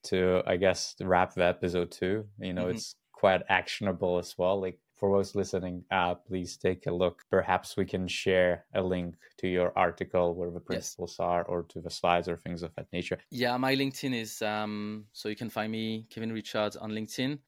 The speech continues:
Speaker 2: You can find the article on Medium as well. So if you look for, uh, "What can designer learn from Solarpunk?" there's not many articles about Solarpunk, so you, you might find it quite easily. And, um, I link in this article, there's a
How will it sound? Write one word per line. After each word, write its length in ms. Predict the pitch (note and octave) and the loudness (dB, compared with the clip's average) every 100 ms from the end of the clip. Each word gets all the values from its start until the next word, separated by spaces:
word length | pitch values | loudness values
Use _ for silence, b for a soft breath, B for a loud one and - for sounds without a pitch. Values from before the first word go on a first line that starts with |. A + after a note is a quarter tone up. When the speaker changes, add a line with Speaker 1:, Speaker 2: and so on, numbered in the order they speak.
| _ | _
Speaker 2:
You 460 | A2 A2 G#2+ G#2 - | -8 -6 -4 -6 -6
can 180 | G#2+ G2+ | -8 -8
find 480 | - A#2 A2 A2 G#2+ | -4 -2 0 -2 -2
the 100 | G#2+ | -2
article 380 | A2 A2+ - | -2 -6 -8
on 120 | A2 G#2 | -6 -4
Medium 360 | A2 D3 F3+ - | -4 -6 -8 -12
as 100 | A#2 C#3+ | -8 -6
well. 260 | D#3+ E3 - | -6 -10 -16
So 520 | - G#2 G2 G2+ G#2 _ | -10 -6 -6 -6 -10 _
if 100 | - | -12
you 80 | A2 | -8
look 100 | G#2 | -8
for, 360 | - G2+ G2 - - | -6 -4 -4 -10 -16
uh, 260 | G2+ G2 | -14 -12
"What 260 | G2+ A2 - | -4 -4 -4
can 160 | B2+ G#2+ | -6 -6
designer 360 | G#2 G2+ G#2 | -4 -2 -2
learn 220 | G#2 G#2 G2+ | -2 -2 -4
from 320 | - G2 G2 | -6 -6 -6
Solarpunk?" 720 | - A2 - G#2+ G#2+ - - | -2 -2 -2 -6 -6 -10 -4
there's 200 | A2 B2+ | -4 -2
not 120 | A#2+ - | -4 -2
many 300 | A#2+ A#2+ A#2 | -2 2 2
articles 400 | A2+ - A#2+ A2 | 2 0 -8 -6
about 280 | A2 G2 - | -2 -2 -4
Solarpunk, 460 | - G2+ - G#2 | -8 -8 -6 -10
so 100 | - | -6
you, 200 | G2 G2+ _ - | -6 -8 _ -10
you 160 | G#2+ G2+ | -8 -6
might 220 | F#2+ - | -6 -6
find 200 | G2 F#2+ | -6 -6
it 160 | F#2 - - | -10 -14 -12
quite 180 | F#2+ F#2 | -10 -8
easily. 400 | G#2+ A#2+ B2 B2+ B B B B B _ - | -8 -4 -4 -6 B B B B B _ -8
And, 560 | A2 G#2+ G#2 G2+ G#2 G2+ - | -2 0 0 -2 -4 -8 -8
um, 580 | A2 G2+ G2+ G2 G2 G2+ - | -4 -2 -2 -6 -8 -10 -8
I 140 | A#2 | -6
link 300 | A2+ C3 C3 - | -2 -2 -4 -6
in 260 | C3+ C#3 C#3 | -2 -2 -2
this 300 | B2 A#2 - | -4 -6 -6
article, 540 | A2+ A2 A2 - A#2+ | -6 -6 -10 -10 -8
there's 180 | A2 | -6
a 40 | G#2 | -6